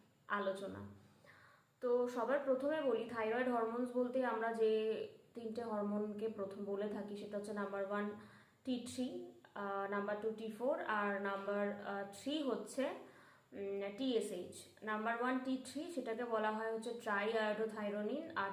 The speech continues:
টি, আহ, ফোর যেটা সেটা হচ্ছে থাইরক্সিন, আর টি এস এইচ হচ্ছে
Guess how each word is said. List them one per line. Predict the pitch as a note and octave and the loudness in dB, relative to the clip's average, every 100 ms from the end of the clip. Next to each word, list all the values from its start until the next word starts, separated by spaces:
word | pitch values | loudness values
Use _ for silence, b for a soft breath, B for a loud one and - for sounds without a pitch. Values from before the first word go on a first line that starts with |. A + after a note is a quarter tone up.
| G3 | -4
টি, | G#3+ G#3+ - - - - | -8 -8 -12 -20 -12 -4
আহ, | F#3+ F#3+ | -4 0
ফোর | A#3 C#4 | 4 4
যেটা | B3+ A3+ | 6 2
সেটা | G#3 G#3+ | 0 -4
হচ্ছে | G#3+ A#3 A3+ | -4 -6 -4
থাইরক্সিন, | G3 G3 G3 G3 - F#4 F#4 | -2 0 0 -2 -6 -6 -4
আর | G3+ G3 - | -4 -4 -6
টি | A#3+ A3+ | -4 -4
এস | A#3 | 0
এইচ | G#3+ G#3 | 0 0
হচ্ছে | G#3+ - | -2 -6